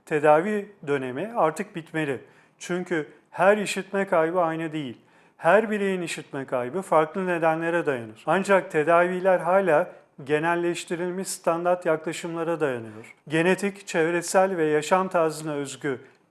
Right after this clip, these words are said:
kişiselleştirilmiş çözümler henüz yaygın değil. Dokuzuncu olarak işitme kaybı sadece kulak burun boğaz doktorlarının değil, odyologların, nörologların, psikologların ve eğitim uzmanlarının ortak alanı.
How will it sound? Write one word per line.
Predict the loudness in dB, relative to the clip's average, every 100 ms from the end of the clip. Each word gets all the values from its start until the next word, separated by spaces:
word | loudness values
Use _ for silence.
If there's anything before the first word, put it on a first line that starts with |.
| _
kişiselleştirilmiş | -12 -12 -6 0 2 2 0 -4 -6 -4 -4 -6 -6
çözümler | -8 -6 -8 -4 -4
henüz | -4 -6 -6 0
yaygın | 0 0 -4 -6
değil. | -6 -8 -16 _ _
Dokuzuncu | -8 -4 -4 -4 0 2
olarak | 4 4 2 -2 -10 -14
işitme | -10 -10 -6 -6 2
kaybı | 2 2 -2
sadece | 2 2 2 -4 -8
kulak | -2 -2 -2
burun | -4 -6
boğaz | -2 -2 -2
doktorlarının | -4 -4 -2 -2 -4 -8 -10
değil, | -6 -4 -4 0
odyologların, | 0 2 0 0 0 -2 -2 -4 -10 -8
nörologların, | -2 2 4 2 0 -2 -2 -6 -14 _ _
psikologların | -12 -8 -4 -2 0 0 -2 -2 -2
ve | 0
eğitim | 0 -2 -4 -6
uzmanlarının | -4 -4 -2 -2 -4 -4
ortak | -2 -2 -2 -4 -4
alanı. | -6 -8